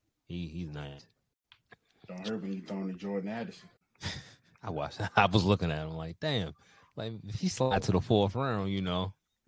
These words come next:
Speaker 1: don't take no high pick on him. But he slide to the fourth round, you know what we do in them late rounds. You know, get, get, get
Speaker 2: You
Speaker 1: Kenny
Speaker 2: talking about
Speaker 1: Friend in there."
Speaker 2: Addison?
Speaker 1: Yeah, yeah, yeah. Just after the third round,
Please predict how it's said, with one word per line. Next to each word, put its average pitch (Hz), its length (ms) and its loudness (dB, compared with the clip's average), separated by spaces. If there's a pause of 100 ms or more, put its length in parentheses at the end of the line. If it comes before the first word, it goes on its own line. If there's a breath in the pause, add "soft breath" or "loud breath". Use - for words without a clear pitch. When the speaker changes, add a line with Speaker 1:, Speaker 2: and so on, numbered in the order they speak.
(100)
Speaker 1:
don't 131 260 10
take 185 180 4
no 127 120 10
high 151 240 8
pick 98 260 6
on 85 220 6
him. 85 60 6
But 95 100 8
he 160 60 10
slide 123 260 8
to 120 80 8
the 107 60 6
fourth 110 200 8
round, 127 220 4
you 123 40 2
know 135 140 0
what 104 80 -2
we 117 100 2
do 98 200 2
in 82 40 -2
them 82 140 -4
late 117 240 2
rounds. 78 320 -8 (760)
You 80 140 -8
know, 78 160 -6
get, 85 260 -6
get, 90 200 -6
get 92 160 -8
Speaker 2:
You 135 120 0
Speaker 1:
Kenny - 20 0
Speaker 2:
talking 101 200 2
about 101 80 -2
Speaker 1:
Friend 101 80 2
in 90 60 2
there." - 180 4
Speaker 2:
Addison? 147 280 -10 (420)
Speaker 1:
Yeah, 262 140 -4 (640)
yeah, 143 240 -10 (1600)
yeah. - 260 -10 (580)
Just 110 240 8
after 104 300 10
the 82 100 4
third 82 340 2
round, 71 220 -10